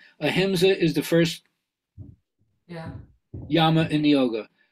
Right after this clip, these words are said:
Speaker 1: My perception of how I see you performing the poses, it could lead to injury if you continue to do this.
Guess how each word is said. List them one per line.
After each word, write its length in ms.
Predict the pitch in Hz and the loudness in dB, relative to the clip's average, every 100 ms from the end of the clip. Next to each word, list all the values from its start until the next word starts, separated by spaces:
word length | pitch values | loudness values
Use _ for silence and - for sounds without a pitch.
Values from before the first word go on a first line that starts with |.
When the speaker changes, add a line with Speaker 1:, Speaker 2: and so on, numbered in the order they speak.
| _ - | _ -2
Speaker 1:
My 180 | 160 175 | -2 0
perception 580 | 185 170 175 170 175 | 0 0 -2 0 0
of 140 | 165 147 | 2 0
how 200 | 165 165 | 2 2
I 80 | 165 | 2
see 180 | 165 | 2
you 120 | 170 165 | 2 2
performing 540 | 165 160 160 156 160 | 0 0 0 0 -2
the 60 | 156 | 0
poses, 580 | 151 147 135 143 135 - - _ _ | 2 2 4 2 2 -6 -20 _ _
it 160 | 147 131 | -6 -2
could 140 | 151 | 2
lead 200 | 156 175 | 2 2
to 80 | 170 | 0
injury 480 | 165 170 160 156 151 | 2 2 4 4 4
if 120 | 147 | 4
you 80 | 147 | 0
continue 460 | - 139 160 147 147 | -2 -2 0 2 2
to 60 | 127 | 4
do 120 | 139 | 2
this. 220 | 135 139 | 4 0